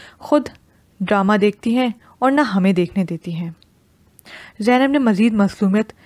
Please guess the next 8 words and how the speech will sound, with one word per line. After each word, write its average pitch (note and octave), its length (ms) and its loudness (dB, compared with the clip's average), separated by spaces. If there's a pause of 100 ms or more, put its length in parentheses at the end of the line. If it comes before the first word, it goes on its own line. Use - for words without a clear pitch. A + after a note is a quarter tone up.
(360)
अपने C#4 220 0
ऊपर B3 360 0 (240)
तारी F#3 280 0
करके F#3+ 280 -6
कहा, E3+ 340 -8 (840)
"अरे, A3 320 0 (840)
इतना C#4+ 300 0
जुल्म C#4+ 400 2